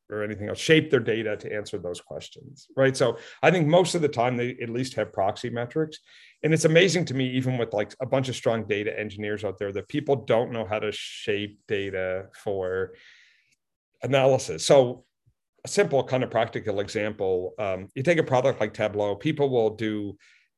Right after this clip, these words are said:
year-to-date calculations outside of Tableau, which is a really easy math calculation for an analytics product. But, and then they take a lot of power away from people. But on the flip side,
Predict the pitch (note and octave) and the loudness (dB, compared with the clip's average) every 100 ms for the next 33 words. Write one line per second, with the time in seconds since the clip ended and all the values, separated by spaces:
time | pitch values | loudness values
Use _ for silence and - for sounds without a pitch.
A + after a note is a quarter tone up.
0 | _ _ B2+ C#3+ C#3 C3+ A#2+ A#2+ A#2+ A#2+ | _ _ -2 6 6 6 -2 0 0 -2
1 | - A2 A2 A2 G#2+ G#2 G2 - D3+ D3+ | -2 -2 0 0 0 -2 -8 0 0 2
2 | A2+ G#2 - G2 G2+ G2 F#2+ G#2+ B2 B2 | 0 -2 -4 -4 -2 -4 -4 -4 -4 0
3 | B2+ B2 B2+ A#2 A2 G2+ G#2 A2 G2+ G2 | 0 -2 -4 -4 -6 -4 -4 -4 -4 -4
4 | F2+ G2 F#2 F#2 - F#2 F#2 F#2+ F#2+ F#2 | -4 -4 -4 -6 -10 -10 -6 -6 -6 -6
5 | G2+ G#2 - - F2 F2 F2+ _ - - | -4 -4 -8 -8 -6 -6 -10 _ -20 -20
6 | _ _ A#2+ A#2 - _ _ B2+ C3+ C3+ | _ _ 0 0 -10 _ _ 2 4 6
7 | C#3 C3+ D#3 C#3+ A#2+ - A2 G#2 G2 A#2 | 4 4 4 4 4 2 0 0 0 2
8 | E3 - G2 G2+ G2 G2+ - C#3+ D3 C3+ | 2 0 -10 -12 -10 -6 0 2 2 2
9 | - A3+ - A2+ A2 A2 | 4 2 4 2 2 -2